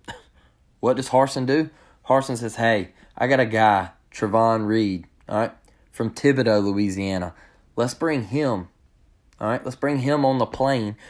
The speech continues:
Since we don't have an offensive coordinator, all right, he's allowed to get on the plane, all right? That's first thing everybody should pay attention to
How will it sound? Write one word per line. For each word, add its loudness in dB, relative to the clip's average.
Since -2
we 2
don't 6
have 6
an 6
offensive 2
coordinator, 0
all 2
right, 2
he's -2
allowed 6
to -2
get 0
on -2
the -4
plane, -4
all -2
right? -2
That's 2
first 2
thing -2
everybody 2
should -12
pay 0
attention -6
to -4